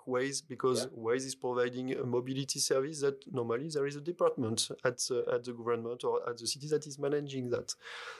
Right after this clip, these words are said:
Speaker 1: So they need, they, they want to appropriate themselves, the, reappropriate the, um, the territory, the services that they are developing,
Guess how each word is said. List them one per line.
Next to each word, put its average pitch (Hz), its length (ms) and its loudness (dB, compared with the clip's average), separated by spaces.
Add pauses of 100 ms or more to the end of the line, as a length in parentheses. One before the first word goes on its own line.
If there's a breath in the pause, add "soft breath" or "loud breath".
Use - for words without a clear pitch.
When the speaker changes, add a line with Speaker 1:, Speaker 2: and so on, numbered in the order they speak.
(100)
Speaker 1:
So 131 160 0
they 135 160 4
need, 160 240 0
they, 139 140 0
they 139 140 0
want 175 260 0
to 151 200 -4 (120)
appropriate 135 580 0
themselves, 147 640 0 (140)
the, 127 140 -6
reappropriate 135 1160 0 (380 loud breath)
the, 127 240 2
um, 120 260 -2
the 123 140 -2
territory, 151 680 0
the 135 100 -2
services 143 500 0
that 139 180 -2
they 135 80 2
are 127 80 4
developing, 127 520 -2